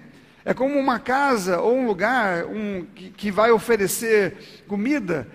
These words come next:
que vai oferecer lanches. O lugar deve estar completamente limpo, deve estar completamente,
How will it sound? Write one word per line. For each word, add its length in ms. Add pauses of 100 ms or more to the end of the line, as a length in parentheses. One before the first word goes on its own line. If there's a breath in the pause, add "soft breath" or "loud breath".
(120 loud breath)
que 80
vai 140
oferecer 440
lanches. 680 (180 loud breath)
O 80
lugar 240
deve 180
estar 420
completamente 680
limpo, 520
deve 180
estar 240
completamente, 920